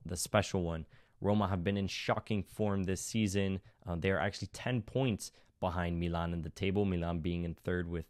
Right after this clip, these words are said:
thirty-nine points, while Roma have twenty-nine. It has been an interesting year in Serie A, with Napoli even under Roma with twenty-eight points, even though they won the league last season. It's gonna be interesting to see what happens,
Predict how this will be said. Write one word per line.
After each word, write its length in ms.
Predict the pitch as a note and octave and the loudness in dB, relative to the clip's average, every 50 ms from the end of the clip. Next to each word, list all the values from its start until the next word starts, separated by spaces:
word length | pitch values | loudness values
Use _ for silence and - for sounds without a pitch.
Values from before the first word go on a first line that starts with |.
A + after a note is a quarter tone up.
| _ - | _ -4
thirty-nine 420 | F2+ E2+ E2 F2 F2 E2+ E2+ D#2+ | -2 -2 0 -2 -2 -2 -4 -6
points, 380 | - - - G#2+ G#2 G2 - - | -6 -4 -2 -2 -2 -2 -2 -2
while 120 | F2 F2 | -2 -2
Roma 360 | E2+ E2+ F#2 F#2 F2+ F2+ E2 | 0 -2 -2 -2 -2 -4 -4
have 160 | D#2+ D#2+ - | -4 -6 -8
twenty-nine. 680 | - - - F2+ F2 E2+ E2 F2 F#2+ G#2+ G#2+ G#2+ A2 A2 - - - | -10 -10 -8 -6 -4 -4 -2 0 0 2 2 2 0 -2 -4 -8 -4
It 100 | - B2+ | 0 2
has 160 | C#3+ D3 B2+ | 2 2 2
been 160 | B2 D3 C#3+ | 2 2 2
an 120 | C3+ B2 B2 | 2 2 2
interesting 640 | C3+ C#3+ - - C#3 - - - C#3 C#3 C#3 - - | 0 -2 -2 -4 -8 -8 -4 -2 0 0 0 -2 -2
year 440 | - B2 B2 C3 C3+ C3+ C3+ B2+ - - | 0 0 2 2 2 2 2 0 -4 -2
in 360 | - A#2+ A#2+ A#2+ A#2+ A#2+ B2 - - - _ | 0 0 2 2 2 0 -2 -4 -8 -18 _
Serie 300 | - - B2 B2 A#2 A#2 | 2 2 4 6 6 6
A, 260 | B2 B2+ C3 C#3 - - - - - | 6 6 4 0 -2 -8 -16 -10 -2
with 120 | - G2 | 0 2
Napoli 480 | F#2 G2+ G#2+ A#2 - - A2 G2 G2 G2 - | 2 2 2 0 2 0 2 2 2 2 2
even 280 | - G#2+ F#2+ G2 G#2 - - - | 2 2 2 2 0 -2 -2 -2
under 380 | B2+ C3+ C3 B2 A2 G2+ F#2+ F2+ | 0 2 2 4 4 4 4 4
Roma 520 | - F2+ F2+ F2+ F2 F2 D#2+ E2+ E2+ E2+ | 2 2 2 2 2 2 0 -2 -4 -4
with 160 | E2+ E2 - | -4 -6 -8
twenty-eight 500 | - - - F#2+ F2 E2+ E2+ E2+ E2 - | -8 -4 -2 -2 0 0 -2 -4 -6 -6
points, 540 | - - F#2+ F2+ F2+ F2+ F2 - - - - _ _ _ _ _ - | -4 -4 -2 -2 0 -2 -4 -6 -10 -20 -20 _ _ _ _ _ -8
even 180 | - F2+ F2 D#2+ | -4 -2 0 0
though 220 | F2 F2+ F2+ E2 - - | 0 0 0 -2 -4 -4
they 140 | - D#2 D#2 | -4 -4 -2
won 240 | - - F#2 F#2 F#2 | -2 -2 -2 -2 -2
the 60 | E2 | -2
league 360 | E2+ E2+ F#2 G#2+ A2+ G#2+ F#2+ | -2 0 2 2 2 2 0
last 340 | F#2+ D#2+ D#2+ E2 E2 D#2+ - | 0 -2 -2 -4 -4 -6 -6
season. 420 | - F#2 F2 D#2+ E2+ E2+ F2 G2 G2+ _ _ _ _ _ - - _ _ - _ - | -6 -4 -4 -2 -4 -4 -4 -6 -8 _ _ _ _ _ -20 -20 _ _ -20 _ -16
It's 80 | - | -6
gonna 140 | - C3+ C3+ | 0 0 2
be 160 | A#2+ B2 A#2 | 4 4 2
interesting 480 | A2 G#2 - G#2+ - - - G#2+ G#2+ G2 | 2 0 -2 -4 -6 -2 0 0 0 2
to 80 | F#2+ F2+ | 0 -2
see 240 | - - - G#2+ F#2+ | -4 -2 -2 0 0
what 220 | F2+ F2+ - - - | 0 -2 -4 -6 -8
happens, 680 | - - F#2+ F#2+ F2+ - G2 F#2 F2+ F2+ F2+ - - | -4 0 0 0 0 0 -2 -2 -2 -2 -4 -6 -10